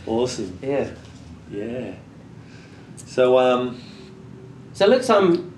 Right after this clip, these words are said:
Speaker 2: Um... Talk a little bit more about those sort of session days compared to how they are now. Are you, do you, you still getting sessions now?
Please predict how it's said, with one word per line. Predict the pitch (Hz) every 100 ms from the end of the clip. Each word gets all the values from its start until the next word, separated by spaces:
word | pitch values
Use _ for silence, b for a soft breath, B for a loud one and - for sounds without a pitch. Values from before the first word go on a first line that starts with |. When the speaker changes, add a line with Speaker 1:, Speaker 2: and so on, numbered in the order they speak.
| - B B B B B B B B - - - - -
Speaker 2:
Um... | 156 143 143 139 135 - - - - - - - - - - - - - - - - -
Talk | 170 165
a |
little | 156 147
bit | 147 123
more | 143
about | 123 131 131 -
those | 127 123 - - -
sort | - 127
of | -
session | 139 - 123
days | 123 120 117
compared | 123 113 123 117
to | 113
how | 120
they | 110
are | 110 104
now. | 110 110
Are | 131
you, | 151
do | 147 - 165
you, | 175 175 156 B B B
you | 170
still | 165 180
getting | 156 165 147
sessions | 160 156 151 143
now? | 143 -